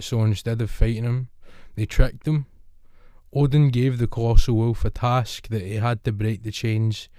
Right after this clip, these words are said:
and Fenrir, still being a young playful cub at the time, got excited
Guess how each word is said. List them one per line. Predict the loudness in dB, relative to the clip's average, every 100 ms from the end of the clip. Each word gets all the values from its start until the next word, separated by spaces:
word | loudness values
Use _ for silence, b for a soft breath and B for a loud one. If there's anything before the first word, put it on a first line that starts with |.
| B B B B
and | -2 0
Fenrir, | 2 4 4 2 -2 -8
still | -8 -2 0
being | 2
a | 2
young | 2 4 6
playful | 8 8 4 -2
cub | -2 -4 -4
at | -6
the |
time, | -6 -2 -2 -2 -6 b b b b b b -6
got | -6
excited | -4 -4 -4 -4 -4 -8